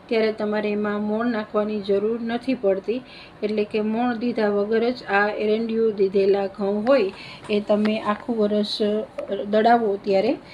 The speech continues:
એવા જ રહે છે. હું ઘરે ઘંટીમાં જ દળું છું. જોઈ શકો છો કે આવી રીતના મેં, અ, ઘઉંની કોઠી છે એમાં પ્લાસ્ટિકની એક એના માપની કોથળી લીધી છે અને સાથે એરંડિયું દેતા જઈ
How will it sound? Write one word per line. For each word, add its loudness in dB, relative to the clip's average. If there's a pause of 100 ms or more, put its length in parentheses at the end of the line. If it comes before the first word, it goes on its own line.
(280)
એવા 4
જ 0
રહે -2
છે. 0
હું -4 (140)
ઘરે 4
ઘંટીમાં 0
જ -6
દળું -2
છું. -4 (280)
જોઈ 4
શકો -2
છો -4
કે -6
આવી 2
રીતના -2
મેં, -2 (580)
અ, -2 (200)
ઘઉંની 0
કોઠી 0
છે -2
એમાં -2
પ્લાસ્ટિકની -2
એક -2 (440)
એના -2
માપની -2 (400)
કોથળી 4
લીધી 2
છે 2
અને -2
સાથે 2
એરંડિયું 0
દેતા 4
જઈ 2